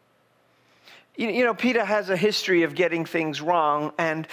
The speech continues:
the number three is an important part of, uh, Peter's redemptive journey, right?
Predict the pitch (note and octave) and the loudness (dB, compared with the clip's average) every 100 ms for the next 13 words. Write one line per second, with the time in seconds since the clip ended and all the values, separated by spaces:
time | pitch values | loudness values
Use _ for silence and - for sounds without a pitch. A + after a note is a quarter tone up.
0 | - - - F3+ G#3 G#3 F#3 - - A#3+ | -16 -8 -2 0 0 -2 -4 -6 0 2
1 | A3 F#3 F3+ F#3 E3+ F3+ E3+ - G3+ F3+ | 4 4 4 2 2 0 -2 0 0 0
2 | E3+ - G3+ E3 D3 E3+ E3 D#3 D3 D#3+ | -2 -2 0 0 2 2 2 0 -4 0
3 | D3 D3 - F#3+ F3 D#3 D#3+ D3+ F3 F3 | 2 0 -2 -4 -2 -2 -2 0 0 -2
4 | F3 D3 - G#3 F3 C#3 C#3 D3+ F3 F3 | -8 -6 -2 0 0 0 0 0 0 -4